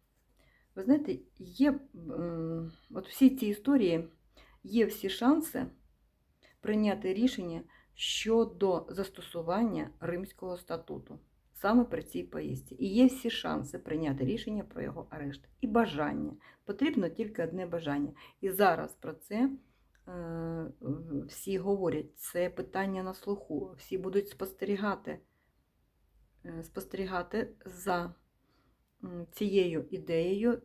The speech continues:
і спостерігатимуть за інформацією. Ну, процес п'ятдесят на п'ятдесят, я вам скажу.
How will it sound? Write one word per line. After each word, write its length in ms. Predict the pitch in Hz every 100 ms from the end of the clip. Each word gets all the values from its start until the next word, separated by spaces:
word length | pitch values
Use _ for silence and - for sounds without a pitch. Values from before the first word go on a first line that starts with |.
| -
і 100 | -
спостерігатимуть 1120 | - - - 175 175 202 214 226 214 214 - _ -
за 560 | - - 175 190 196 - _ _ _ _ _ _ _ _ _ _ _ _ _ -
інформацією. 800 | 196 160 185 180 160 - - 165 160 _ _ _ _ _ _ _ _ _ _ _ - - - - - _ _ _ _ _ _ _ _ _ _ _ _ _ _
Ну, 240 | 202 226 254
процес 360 | 214 208 233
п'ятдесят 440 | 233 - - 196 190
на 80 | 180
п'ятдесят, 560 | - - - 165 165
я 60 | 165
вам 100 | 160
скажу. 420 | - 147 - 165